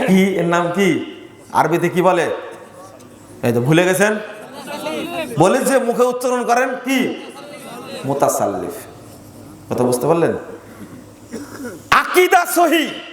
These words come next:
বাকিগুলো সহি না, এই বক্তা বেশি আছে। আমল সহি না, মানে আকীদার ক্ষেত্রে আল্লাহ কোথায়? আরশের উপরে।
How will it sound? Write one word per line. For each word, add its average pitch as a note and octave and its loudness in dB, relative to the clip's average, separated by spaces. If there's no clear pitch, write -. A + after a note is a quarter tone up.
বাকিগুলো D#4 4
সহি C4+ 2
না, D#3 -2
এই D#3 2
বক্তা F#3 2
বেশি D3 -6
আছে। - -10
আমল C#3+ 2
সহি C#3 2
না, G3 2
মানে G3 4
আকীদার B3+ 4
ক্ষেত্রে E3+ -2
আল্লাহ D3+ 0
কোথায়? G3+ 4
আরশের D#3 2
উপরে। - -6